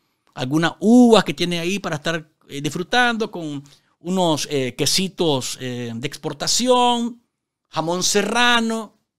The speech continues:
de lo más delicioso, ¿eh? Alcaparra,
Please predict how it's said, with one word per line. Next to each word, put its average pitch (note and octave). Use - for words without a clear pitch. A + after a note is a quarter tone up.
de F3
lo A3
más C#4+
delicioso, C4+
¿eh? B3
Alcaparra, A#3